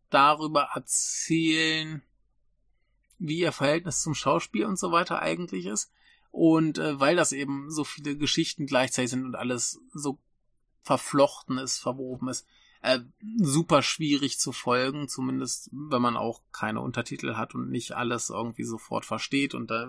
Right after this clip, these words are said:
war ich sehr, sehr oft sehr, sehr verwirrt. Aber der Film sieht einfach nur mal fantastisch aus. Also muss man sagen, Yoshida, der ist schon, äh,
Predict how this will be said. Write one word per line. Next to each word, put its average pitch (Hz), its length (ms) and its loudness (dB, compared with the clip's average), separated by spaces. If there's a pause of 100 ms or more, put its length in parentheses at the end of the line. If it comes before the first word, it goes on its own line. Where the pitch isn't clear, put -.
war 127 160 2
ich 117 80 -2
sehr, 131 160 2
sehr 120 140 2
oft - 180 -6
sehr, 131 140 6
sehr 123 120 6
verwirrt. 175 540 6 (520)
Aber 151 840 6 (400)
der 135 120 2
Film 151 340 0
sieht 143 160 -6
einfach 131 300 0
nur 131 140 0
mal 117 140 4
fantastisch - 880 -4
aus. 120 500 -2
Also 117 400 -6 (640)
muss 143 240 0
man 131 140 0
sagen, 123 260 2
Yoshida, 117 560 -2
der 113 160 -6
ist 117 160 -8
schon, 113 400 -4
äh, 113 260 -6